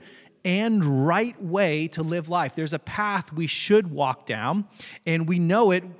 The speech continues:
when we sort of desert that path. The, the full witness of Scripture teaches us that this path is, is kind of simple to understand, but really hard to live out, to live up to. That really we should love other people,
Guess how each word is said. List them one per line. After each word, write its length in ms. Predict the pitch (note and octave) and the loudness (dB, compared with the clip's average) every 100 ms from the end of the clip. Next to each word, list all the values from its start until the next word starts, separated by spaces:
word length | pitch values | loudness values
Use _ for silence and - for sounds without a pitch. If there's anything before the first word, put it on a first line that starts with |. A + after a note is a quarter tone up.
| - | -20
when 300 | C#4+ D#3+ E3+ | -4 0 0
we 160 | D#3 D#3+ | 0 -2
sort 240 | - E3+ | -4 -4
of 80 | D3 | -4
desert 380 | C#3 B2 F3 A3+ | -4 2 2 2
that 200 | B2 - | -6 -6
path. 300 | A2+ A#2+ F3 | -6 -4 -4
The, 140 | E3+ D3 - - | -4 -6 -8 -4
the 80 | E3+ | -4
full 420 | - A#3+ D#4+ C4+ | -4 -2 0 4
witness 420 | B3 A3 G3+ - | 4 2 -2 -2
of 120 | E3+ | -6
Scripture 500 | - G3+ G3 - D#3+ | -4 0 0 0 -4
teaches 480 | - - B3 A3 D3 | -2 0 2 0 -2
us 180 | D3 - | -2 -2
that 120 | D3+ | -6
this 140 | F3+ | -6
path 400 | - - F#3 F3+ | -4 0 0 0
is, 160 | E3 D3+ - - - | -2 -6 -10 -20 -4
is 280 | F3+ - - - _ - - | -2 0 -2 -6 _ -20 -8
kind 180 | - E4+ | 0 0
of 80 | B3 | 0
simple 500 | - - D#4 D#4+ D4 | 0 2 2 2 -4
to 140 | A#3 | -4
understand, 800 | A3 G#3+ - - G#3+ G#3+ G#3 G3+ - - - _ - G#3 | -2 -2 -2 -4 -4 -2 0 -2 -6 -20 -20 _ -20 -4
but 260 | F3+ F3 | -2 0
really 240 | E3 G#3 G3 | 2 4 2
hard 520 | A#2 F3+ F3 E3 D3 - _ _ | 0 2 4 2 -2 -14 _ _
to 100 | - | -2
live 220 | C#3+ D3 C3 | 2 2 2
out, 220 | B2+ A2 - - D3+ | 0 -2 -16 -18 -4
to 80 | C#3 | 0
live 160 | C#3+ B2+ | 2 0
up 160 | A#2 | -4
to. 180 | - G#2 - _ _ _ _ _ _ _ _ - | -10 -16 -20 _ _ _ _ _ _ _ _ -2
That 260 | E3 D3+ - | -2 -2 -6
really 320 | G3 C#4 A3 | -4 0 2
we 140 | E3+ D#3+ | 2 0
should 160 | D3+ | -2
love 440 | C3+ C#3+ F3+ F#3+ - - - - D3+ | 2 6 6 2 -12 -20 -20 -10 -2
other 200 | D3+ D3+ | 0 -2
people, 540 | - C3 A#2+ A#2+ | -4 -6 -6 -12